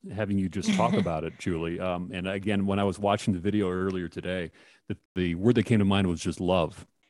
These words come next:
Speaker 2: Yeah, I think the word love really is a, is a good description, because it felt like, wow, I'm in this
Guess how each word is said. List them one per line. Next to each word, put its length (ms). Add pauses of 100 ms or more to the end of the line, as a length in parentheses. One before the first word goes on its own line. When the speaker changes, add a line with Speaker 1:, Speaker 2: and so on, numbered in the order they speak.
(120)
Speaker 2:
Yeah, 600
I 140
think 300
the 100
word 320
love 380
really 520 (400)
is 300
a, 480
is 180
a 80
good 220
description, 640
because 320
it 140
felt 280
like, 380 (500)
wow, 320
I'm 260
in 140
this 300